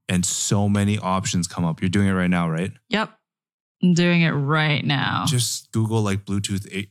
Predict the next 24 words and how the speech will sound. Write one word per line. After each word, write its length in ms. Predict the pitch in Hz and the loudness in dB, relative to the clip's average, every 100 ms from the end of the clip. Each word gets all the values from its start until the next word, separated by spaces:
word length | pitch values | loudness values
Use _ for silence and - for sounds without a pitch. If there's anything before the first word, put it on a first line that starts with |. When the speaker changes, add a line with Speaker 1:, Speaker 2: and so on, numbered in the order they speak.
| - | -8
Speaker 1:
earbuds, 540 | 92 95 120 120 123 - - | -8 -4 -2 -2 -4 -8 -4
and 180 | 95 | -2
so 240 | - - 98 | -2 0 0
many 480 | 107 107 101 98 98 - | 2 2 0 -2 -4 -2
unknown 480 | 98 101 98 92 85 | 2 2 2 0 0
brands 360 | 90 87 87 | -2 0 -2
come 280 | - - 80 | -4 -6 -4
up 260 | 85 113 - - | -4 -6 -8 -4
that 180 | 98 - | -4 -4
are 100 | 98 | -8
probably 460 | - 95 95 175 | -6 -4 0 0
just 100 | 175 | 0
Speaker 2:
Yeah. 160 | 101 95 | 0 -2
Speaker 1:
the 60 | |
same 360 | - - 95 92 | -4 -2 0 -2
thing. 400 | 95 92 87 85 _ _ _ _ _ | -2 -2 -2 -6 _ _ _ _ _
Like, 180 | 101 101 | -4 -2
this 180 | 120 110 | -2 0
is 100 | 104 | 0
what's 200 | 101 98 | -2 -2
interesting 460 | 101 101 110 95 85 | -2 -2 -2 -2 -2
is 140 | 82 | -2
that, 160 | 90 82 | -4 -4
like, 180 | 82 | -6